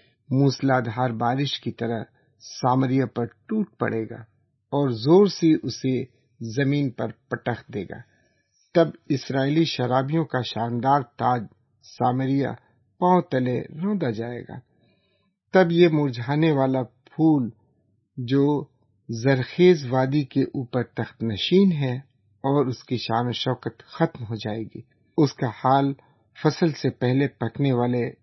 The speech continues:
अंजीर जैसा होगा, क्योंकि जो ही कोई उसे देखे, वो उसे तोड़कर हड़प कर लेगा। उस दिन रब्बुल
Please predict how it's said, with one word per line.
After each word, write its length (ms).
अंजीर 420
जैसा 400
होगा, 400
क्योंकि 400
जो 300
ही 280
कोई 340
उसे 280
देखे, 520
वो 280
उसे 240
तोड़कर 640
हड़प 260
कर 100
लेगा। 360
उस 280
दिन 380
रब्बुल 440